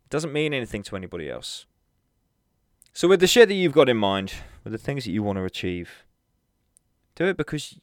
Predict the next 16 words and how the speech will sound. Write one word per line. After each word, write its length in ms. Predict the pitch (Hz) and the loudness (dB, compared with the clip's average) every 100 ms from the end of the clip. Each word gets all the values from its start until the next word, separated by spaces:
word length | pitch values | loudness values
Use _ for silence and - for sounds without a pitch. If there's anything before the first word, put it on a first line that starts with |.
| _ | _
you're 140 | 98 120 | -14 -12
choosing 420 | - 147 117 90 | -6 -6 -6 -12
to. 280 | - 64 - _ _ | -10 -12 -12 _ _
Don't 300 | - 170 120 | -6 -6 -6
get 160 | - 127 | 2 4
up 140 | 127 | 4
in 60 | 120 | 0
the 60 | 117 | -6
morning 380 | 117 117 101 | -6 -6 -6
because 220 | 98 98 98 | -10 -12 -10
someone 260 | 117 107 | -8 -6
else 140 | 104 - | -6 -8
has 80 | |
told 340 | - - 123 110 | -12 -8 -8 -8
you 80 | 85 | -14
to. 340 | - 60 85 | -14 -12 -14